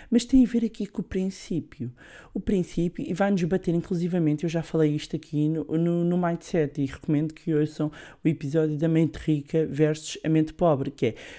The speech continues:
quando se adquire aqui um hábito de comprar coisas que não pode pagar, colocando-as e mandando-as para dentro de um pedacinho de plástico, basicamente está a começar a cavar um buraco que lhe pode custar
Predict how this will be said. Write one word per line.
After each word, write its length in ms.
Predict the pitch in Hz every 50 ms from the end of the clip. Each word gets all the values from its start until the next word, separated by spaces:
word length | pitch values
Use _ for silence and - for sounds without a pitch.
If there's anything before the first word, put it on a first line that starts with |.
| - - _ _ -
quando 320 | - 294 339 349 359 349 -
se 460 | - - - - - 202 196 - - - 156
adquire 380 | 170 160 - - - 139 123 135
aqui 180 | 135 - -
um 220 | 220 196 165 139 131
hábito 380 | 110 117 - - 123 - -
de 0 |
comprar 480 | - - 170 156 156 - 190 202 - -
coisas 480 | - - 131 120 110 110 120 110 -
que 120 | - - 156
não 140 | 151 156 156
pode 400 | 151 - - 190 202 208 208 - - - - - - - _ - _ _ _ _ _ _ -
pagar, 340 | - 175 135 123 107 104 110 - _ _ _ _
colocando-as 600 | - - 175 175 165 - 170 160 156 131 131 131 127
e 80 | 143
mandando-as 540 | 147 156 160 170 196 202 196 165 175 - -
para 100 | - 147
dentro 200 | 120 120 120 -
de 40 | 180
um 60 | 170
pedacinho 460 | - 160 156 165 - - - 120 110
de 100 | 120 -
plástico, 600 | - - 151 139 123 - - - - 120 - _ _ _ - - - - - - - -
basicamente 500 | 208 220 214 - - 220 180 151 139 139
está 140 | 139 170 165
a 20 |
começar 400 | - - 185 165 - - 139 131
a 40 | 147
cavar 360 | - - 165 139 143 135 147
um 120 | 156 165
buraco 600 | 156 143 160 170 160 143 - - _ - - - - _ - _ _ _ _ _ _ _ _ -
que 80 | -
lhe 80 | 175 -
pode 240 | - - 180 175 -
custar 340 | - - - 160 147 160